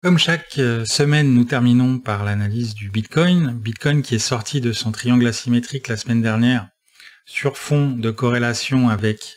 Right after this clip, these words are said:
les contrats futurs du C M E. Donc nous avons un support à court terme qui est aux alentours des sept mille sept cent cinquante dollars, avec un support moyen terme aux alentours des sept mille cinq cents dollars. Donc il faudra surveiller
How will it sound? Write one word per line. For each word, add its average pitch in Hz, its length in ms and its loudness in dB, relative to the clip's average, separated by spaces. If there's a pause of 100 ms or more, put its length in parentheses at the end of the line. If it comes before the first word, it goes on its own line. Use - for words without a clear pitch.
les 104 160 -8
contrats 117 320 -2
futurs 123 480 -4
du 110 200 -4
C 113 220 -4
M 110 180 2
E. 160 220 0 (160)
Donc 135 180 0
nous 131 160 4
avons 131 300 2
un 110 300 0 (240)
support 131 520 -2
à 104 260 -2 (300)
court - 260 -8
terme 127 420 0
qui - 100 -18
est 113 160 -8
aux 117 120 0
alentours 117 360 0
des 117 120 0
sept - 280 -4
mille 131 180 2
sept - 220 -6
cent 117 140 -2
cinquante 110 420 0
dollars, 117 400 -2 (540)
avec 127 480 -2 (160)
un 107 160 0
support 131 560 0
moyen 123 340 4
terme 120 380 0
aux 110 180 -2
alentours 117 440 0
des 104 120 -2
sept 127 300 -4
mille 127 100 2
cinq 113 200 -2
cents 110 180 -2
dollars. 120 420 -2 (560)
Donc 117 220 0
il 120 40 -6
faudra 131 380 0
surveiller 127 800 2